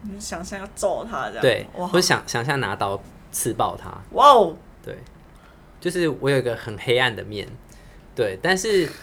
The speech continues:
Speaker 2: 我知道我不会做，因为我会觉得做这件事情是没有意义的。
Speaker 1: 嗯。
Speaker 2: 就是我拿到捅爆他，然后呢？
Speaker 1: 嗯。
Speaker 2: 无意义啊。
Speaker 1: OK。
Speaker 2: 对，所以我，我会觉得很生气，然后有时候会揍枕头。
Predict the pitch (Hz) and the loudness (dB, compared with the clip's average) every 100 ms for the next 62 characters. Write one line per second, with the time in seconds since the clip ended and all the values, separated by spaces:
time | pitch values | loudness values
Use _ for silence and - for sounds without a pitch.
0 | - - - - - 135 139 226 214 120 | -20 -20 -20 -20 -4 -2 2 6 6 6
1 | 120 156 127 - 120 92 160 208 208 185 | 0 -4 -4 -2 -2 -2 -2 -2 2 2
2 | 180 117 110 104 110 - 180 175 160 151 | 2 0 -2 -2 -4 0 2 2 -2 -4
3 | 113 95 - 120 98 - - - - - | -6 -8 -6 -6 -8 -14 -20 -20 -20 -18
4 | - 123 104 104 101 95 - - - - | -8 -6 -6 -10 -14 -14 -14 -16 -18 -20
5 | - - - 185 151 202 220 143 120 147 | -20 -12 -6 -6 -4 0 2 4 4 2
6 | 127 101 123 117 113 104 107 98 101 - | 2 4 4 4 0 -4 -6 -8 -10 2
7 | 135 120 101 95 92 95 113 - 180 - | 6 6 4 -4 -6 -8 -10 -6 -6 -8
8 | - - 113 117 123 120 107 92 - - | -16 -14 -10 -8 -8 -6 -6 -8 -10 -18
9 | - - - 190 - 135 120 185 196 - | -16 -12 -10 -6 0 0 2 0 0 -6
10 | - - 135 147 131 135 180 156 - - | -8 -2 0 4 4 4 4 4 -2 -8
11 | 127 123 120 107 - 127 127 175 123 110 | -2 -2 -2 -2 2 4 4 2 0 2
12 | 143 113 - 113 120 131 110 - - - | 0 0 -2 -6 -4 -4 -4 -12 -20 -8
13 | - 165 113 101 92 - 92 | 4 6 6 0 -6 -10 -12